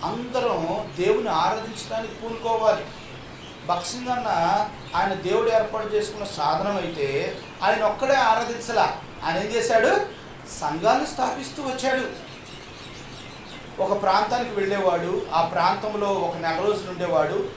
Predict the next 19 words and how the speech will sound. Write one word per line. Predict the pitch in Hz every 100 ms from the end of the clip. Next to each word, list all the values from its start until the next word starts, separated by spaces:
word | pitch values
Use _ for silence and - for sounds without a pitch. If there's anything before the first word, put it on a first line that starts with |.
| - 147
ఆ | 170
నెల | 175 190 226
రోజులు | 226 208
సంఘం | 170 160 214
స్థాపించేవాడు. | - 196 185 190 190 160 156 151 - - - -
ఆ | 175 185
నెలలో | 175 190 254 208 180 214 247 - -
ఎవరైతే | 175 170 240 262 254 262 254
సంఘ | 208 202
పెద్దలు | 226 226 220 226
ఎవరైతే | 220 214 202 220 214
యథార్థంగా | 202 180 196 202 214
ఉన్నారో | 185 190
వాళ్ళందరూ | 190 160 160 170 202
కూడా | 190 185
సంఘ | - 143 165
పెద్దలుగా | 185 180 185 185 139 147
ఏర్పాటు | - 175 175
చేస్తూ | 180 - 294